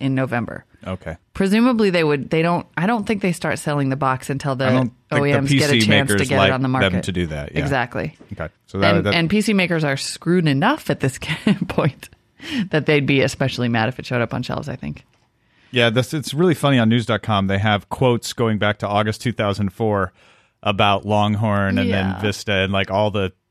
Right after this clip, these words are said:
Speaker 2: all the excuses, all the
Speaker 1: Oh.
Speaker 2: reasonings of why it's been delayed.
Speaker 1: I love the quote from two thousand four with Bill Gates where he says,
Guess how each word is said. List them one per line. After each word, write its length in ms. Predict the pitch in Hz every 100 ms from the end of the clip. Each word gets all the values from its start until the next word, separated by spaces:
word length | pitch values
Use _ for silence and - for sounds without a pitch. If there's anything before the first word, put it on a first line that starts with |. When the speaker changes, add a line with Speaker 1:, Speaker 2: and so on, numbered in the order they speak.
| -
Speaker 2:
all 140 | 160
the 120 | 160 143
excuses, 840 | 120 - 143 135 - 101 104 - -
all 560 | 220 208 202 196 135
the 80 | 156
Speaker 1:
Oh. 40 | 147
Speaker 2:
reasonings 880 | 151 143 135 120 113 120 110 120 -
of 360 | 113 110 98 -
why 300 | 113 113 110
it's 180 | 107 -
been 200 | 107 101
delayed. 420 | 95 92 90 95
Speaker 1:
I 60 |
love 240 | 185 202 208
the 80 | 214
quote 260 | 214 180
from 260 | 190 165 156
two 140 | 185
thousand 280 | 165 160 160
four 280 | 156 156 147
with 160 | 143
Bill 160 | 143 139
Gates 260 | 135 135 -
where 100 | 139
he 60 |
says, 300 | 143 131 135